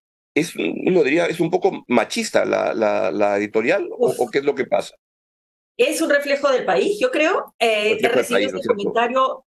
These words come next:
Speaker 2: de muchas personas y, y, y demás. O sea, hay un capítulo que se llama La breve ofensiva peruana, pero, em,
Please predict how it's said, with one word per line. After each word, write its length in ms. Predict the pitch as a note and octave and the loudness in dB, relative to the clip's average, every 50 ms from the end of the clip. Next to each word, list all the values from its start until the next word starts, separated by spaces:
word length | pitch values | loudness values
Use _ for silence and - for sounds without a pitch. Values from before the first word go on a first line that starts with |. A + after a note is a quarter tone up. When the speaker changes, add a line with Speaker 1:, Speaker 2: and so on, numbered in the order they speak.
| _ | _
Speaker 2:
de 340 | - F#3 F3+ E3+ D#3 A3+ G#3+ | -14 -10 -6 -2 2 2 2
muchas 480 | G3+ G3+ G#3 A3+ A#3+ A#3+ A#3+ B3+ B3 B3 | 2 2 0 0 0 0 0 -2 -2 -2
personas 640 | - G3 F#3 - - G#3 G3+ G#3 A3 C4+ - - - | -4 -4 -4 -2 -2 -2 -2 0 -2 -4 -4 -6 -8
y, 120 | G3 F3+ D#3+ | -10 -10 -10
y, 220 | F3+ F#3 E3+ E3 D#3+ E3+ F#3 | -10 -10 -10 -10 -8 -8 -8
y 20 | F3 | -6
demás. 400 | F3+ F3+ F3 G3+ G#3 G#3 G#3 G3+ | -6 -6 -2 -2 -2 -2 -2 -4
O 40 | D#3+ | -8
sea, 160 | - - F3+ | -6 -4 -2
hay 100 | F#3+ G3 | -2 0
un 60 | G3+ | 0
capítulo 420 | G#3 G3 - A3 G#3+ G#3+ A3 A3 | 0 0 0 -2 0 0 2 2
que 80 | A3 G3+ | 2 0
se 60 | G3 | -2
llama 160 | F#3 F#3 G3 G3+ | -2 0 2 2
La 100 | G3 E3+ D#3+ | 2 0 0
breve 320 | D#3 G3 G3 G3+ G3+ G3+ G3+ | 0 0 2 2 2 2 0
ofensiva 540 | G3+ G#3 F#3+ D#3+ D3+ - G3+ G3 G3 G3 F#3+ | 0 -2 -6 -8 -6 -4 0 0 0 0 0
peruana, 480 | F#3 E3+ F3 F#3 G#3 A#3 B3 C4 B3 | -2 -2 0 0 0 0 0 -2 -2
pero, 340 | A#3+ G3+ F3+ E3 - - - _ _ _ _ _ _ _ _ _ _ _ _ | -2 0 0 0 -2 -4 -8 _ _ _ _ _ _ _ _ _ _ _ _
em, 1000 | - G3 F#3 F3 F3 F3 E3+ E3 E3 E3 D#3+ E3 D#3+ D#3+ D#3+ D#3 D#3 D3+ D3+ D3+ | -2 -2 0 0 -2 -2 -2 -2 -2 -4 -4 -4 -4 -4 -4 -4 -4 -6 -6 -8